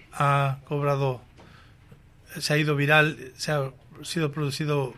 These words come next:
ha sido producido por BuzzFeed. Se llama Soy cristiano, pero no. Al verlo, es corto. Trate de hacer dos cosas si pudiera. Trate de pensar en,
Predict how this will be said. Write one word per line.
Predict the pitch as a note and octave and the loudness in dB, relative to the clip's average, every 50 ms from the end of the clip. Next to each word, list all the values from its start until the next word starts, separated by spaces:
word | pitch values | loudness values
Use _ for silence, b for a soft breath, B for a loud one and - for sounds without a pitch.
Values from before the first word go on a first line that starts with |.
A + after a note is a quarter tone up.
| - - - - - - - - - - - | -16 -20 -20 -20 -20 -20 -20 -20 -20 -16 -10
ha | - E3 C#3+ | -6 -6 -4
sido | C#3 E3 D#3+ D3 | -2 -2 -4 -4
producido | - D#3 D3 C3+ - E3 D#3 D3 C#3 | -4 -4 -4 -4 -4 -4 -4 -4 -2
por | D3 C3+ C3 | -2 -4 -2
BuzzFeed. | B2+ D3+ D#3 D3 - - C#3 C3+ D3+ E3+ - B B B B B B B B - | 0 -2 -2 -2 -2 -4 -4 -4 -4 -4 -8 B B B B B B B B -10
Se | - - | -6 0
llama | D3+ D3+ D#3 D#3 D3 | 2 4 4 4 2
Soy | C#3 F#3+ G#3 | 2 0 0
cristiano, | F#3+ - F3 - - F3+ F3 F3 F3 D#3 | 0 -2 -4 0 2 4 4 4 2 2
pero | - D#3 C#3+ C#3+ | 0 2 2 2
no. | D3 D3+ D3 C3 A#2+ - - - - - - - - - b b b b b b b b b - - | 2 2 2 0 -2 -6 -10 -18 -20 -20 -20 -20 -20 -20 b b b b b b b b b -12 -4
Al | - D3+ D3+ | -2 0 2
verlo, | D#3+ E3+ E3 E3+ E3+ E3 D3+ - - - - - - - - - | 2 2 2 2 2 0 0 -4 -8 -18 -20 -20 -20 -20 -8 -6
es | - F3+ - | -4 -4 -2
corto. | - - F#3+ F3 D#3+ - D#3+ D3+ D#3 - - - - - | 2 2 2 2 2 0 0 0 0 -2 -6 -14 -20 -4
Trate | - F#3+ G3 G3 G#3 | -2 0 0 2 2
de | G3+ F#3 | 2 2
hacer | D3 - F3+ E3+ D#3 | 2 2 0 0 2
dos | D#3+ E3 D3+ - | 0 -2 -2 -2
cosas | - - D3+ C#3 - C#3 C3+ | -2 -2 -2 -2 -2 -4 -4
si | - C#3+ | -4 -4
pudiera. | C3+ C#3 B2+ B2 A#2 A2+ A2+ B2 - - - - - b b b b b b b b b - - - - - - - - - - - - - - - - - - - - - | -6 -6 -6 -6 -8 -8 -8 -10 -14 -18 -20 -20 -20 b b b b b b b b b -20 -20 -20 -20 -20 -20 -20 -20 -20 -20 -20 -20 -20 -20 -20 -20 -20 -20 -20 -18 -4
Trate | - F3 F3+ F#3 - G#3 | 0 2 2 2 2 0
de | F#3+ G3 F#3+ | -2 -2 -2
pensar | - F#3+ D3+ D3 C#3 - D3+ C#3 C3+ C#3 C#3+ D#3+ D#3 - - - - - - - _ - | -2 -2 -2 -2 0 2 4 4 4 4 2 -2 -8 -16 -20 -20 -20 -20 -20 -20 _ -8
en, | E3+ D#3 D3+ D3 C#3+ C#3 C3+ | -6 -4 -2 -2 -2 -4 -6